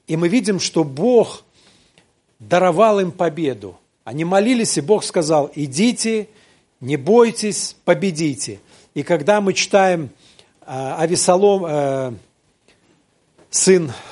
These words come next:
Саула, по-, Иоаннафан, пошёл со своим воином по склону горы и начал поражать врагов, и тогда сердце всех израильтян поднялось. То есть два человека пошли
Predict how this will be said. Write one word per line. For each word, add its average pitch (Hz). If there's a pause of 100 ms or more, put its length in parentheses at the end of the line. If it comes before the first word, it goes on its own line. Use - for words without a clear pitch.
Саула, 170
по-, 170
Иоаннафан, 165
пошёл 165 (360)
со -
своим 156
воином 208 (300)
по 160
склону 190
горы 185 (380)
и 165
начал 196
поражать 185
врагов, 170 (320)
и 156
тогда 180 (320)
сердце 196
всех 214
израильтян 185
поднялось. 190
То 170
есть 127
два 214
человека 220
пошли 226